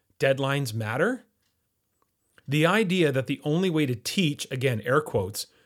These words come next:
teach responsibility is through the grade book is already absurd, but here's the real kicker. Those making that assertion disprove that theory on a daily basis, and here's how. Every school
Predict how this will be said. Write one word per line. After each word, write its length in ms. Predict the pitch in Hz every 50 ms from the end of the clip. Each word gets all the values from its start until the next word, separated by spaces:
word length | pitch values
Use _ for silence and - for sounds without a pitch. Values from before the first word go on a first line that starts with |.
| _ _ -
teach 380 | - - 190 175 160 - - -
responsibility 840 | 151 139 - - 151 139 135 - 135 139 143 147 131 110 104 104 - _ _ _ _ _ -
is 140 | - 127 -
through 180 | - - 165 147
the 80 | 139
grade 320 | 110 104 139 147 160 151 120
book 220 | 117 113 113 - _ _ _ _ _ -
is 160 | 175 170 -
already 460 | 185 160 160 151 165 196 214 220 170
absurd, 560 | 135 110 - - - 90 82 76 78 107 113 - _ _ _ _
but 140 | - 151 135
here's 240 | 131 220 247 - -
the 80 | 196
real 260 | 147 131 147 175 202
kicker. 400 | 202 - 135 113 - - - - _ _ _ _ _ _ _ _ _ _ _ _ _ _ _ _ _ -
Those 380 | 131 131 196 226 254 226 214 151
making 400 | 156 165 190 196 - 214 190 170
that 180 | 151 139 143
assertion 680 | 135 123 - - 170 175 185 175 - - 101 85 92 101 - _ _ _ _ - 123 110
disprove 880 | 107 170 175 175 - - - - _ - - 196 190 190 170 147 127 120
that 280 | 143 143 147 147 -
theory 520 | - - - 175 165 156 135 120 110 113 -
on 160 | - 135 131
a 60 | 127
daily 280 | 117 131 127 131 135 127
basis, 460 | 110 139 151 151 - - 107 107 - - -
and 140 | 135 131
here's 240 | 117 139 135 127 -
how. 320 | - 123 95 76 69 - - - _ _ _ _ _ _ _ _ _ _ _ _ _ _ _ _ _ _ _ _ _ _ _ -
Every 380 | 175 208 247 254 302 269 262
school 480 | 226 - - - 220 214 185 151 127 110